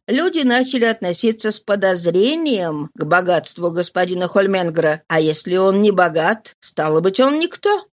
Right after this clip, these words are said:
Скажите на милость, ради чего это богатый человек станет заниматься мельничным делом в Сегельфосе и даже не потолстеет и не нарядится в шубу? Вот ходатай Раш этот здорово разбогател,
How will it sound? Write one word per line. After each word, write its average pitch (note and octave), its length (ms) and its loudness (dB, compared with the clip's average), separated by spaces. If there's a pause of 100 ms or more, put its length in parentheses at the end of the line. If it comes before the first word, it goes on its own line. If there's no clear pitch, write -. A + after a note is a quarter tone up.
(200)
Скажите F#4+ 580 0
на G3 120 0
милость, D#3+ 600 -4 (100)
ради E4 300 2
чего E4 500 0
это E3 200 0
богатый G#3 460 0
человек A#3 480 -2
станет G3+ 400 -2
заниматься A#3+ 760 -2
мельничным C4 920 4
делом E3 380 0
в E3+ 40 -14
Сегельфосе F3+ 920 -2
и F3+ 120 -2
даже E3+ 320 2
не G3+ 100 0
потолстеет G3+ 960 -2
и A3+ 140 2
не A3 160 6
нарядится B3 880 0
в C4+ 60 -8
шубу? A3 680 0 (200)
Вот G#4+ 360 2
ходатай A#3+ 560 2
Раш C#4 520 0
этот A#3+ 360 0
здорово G#3 640 2
разбогател, A3 840 -2